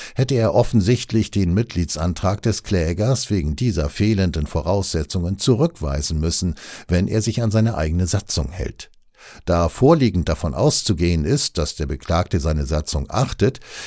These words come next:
hätte es nunmehr eingehender Darstellung bedurft, warum die einmal getroffene Bewertung nunmehr keine Gültigkeit mehr haben soll.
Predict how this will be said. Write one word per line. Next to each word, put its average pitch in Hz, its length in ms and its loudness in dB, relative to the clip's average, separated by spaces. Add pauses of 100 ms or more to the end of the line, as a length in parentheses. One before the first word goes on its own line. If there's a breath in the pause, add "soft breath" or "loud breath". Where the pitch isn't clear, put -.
hätte 143 240 2
es 104 220 2
nunmehr 117 540 4
eingehender 143 600 2
Darstellung 101 600 0
bedurft, 95 560 0 (200 loud breath)
warum 104 360 4
die 120 160 2
einmal 113 260 2
getroffene 92 500 2
Bewertung 92 560 2
nunmehr 87 420 6
keine 69 300 -2
Gültigkeit - 640 -2
mehr - 140 -8
haben - 280 -8
soll. - 280 -8